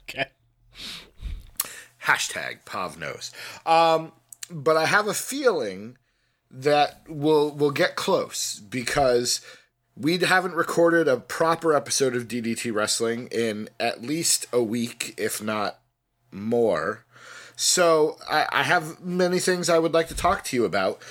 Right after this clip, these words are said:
Speaker 2: including one we teased on this week's episode of The List,
Speaker 1: Mm.
Speaker 2: which is, now, did you go to, to the doctor? Did you go to a medical facility? Have you been to an allergist?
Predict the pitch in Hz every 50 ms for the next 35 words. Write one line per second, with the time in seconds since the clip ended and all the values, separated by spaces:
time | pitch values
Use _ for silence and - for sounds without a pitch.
0 | - - - - 135 131 - - 208 214 202 202 185 165 160 160 180 185 180 160
1 | 160 156 139 - - - - 170 170 170 170 151 127 120 143 135 139 135 135 151
2 | 147 - 139 147 147 143 - - 156 143 143 151 139 - - 131 127 120 120 123
3 | - - 120 113 92 87 104 98 107 139 185 190 127 87 - - - - - -
4 | - - 120 135 160 156 120 98 87 - _ _ _ _ - 143 143 160 156 -
5 | - 165 151 147 139 139 131 - - - - _ _ _ _ _ _ _ _ _
6 | _ _ _ _ _ _ - - - 135 131 117 113 98 117 107 117 120 113 139
7 | 143 143 139 135 135 - - 135 120 107 101 - _ - - 113 92 78 - -
8 | 92 95 127 - - - 220 254 247 - _ _ _ - - - - - - -
9 | - - - 110 101 98 90 113 113 104 - - 107 90 87 101 113 131 143 -
10 | 165 165 160 170 156 - - 170 165 170 160 170 175 147 113 107 98 110 104 98
11 | 95 92 90 87 - - 117 135 139 160 170 170 151 151 175 175 170 - - -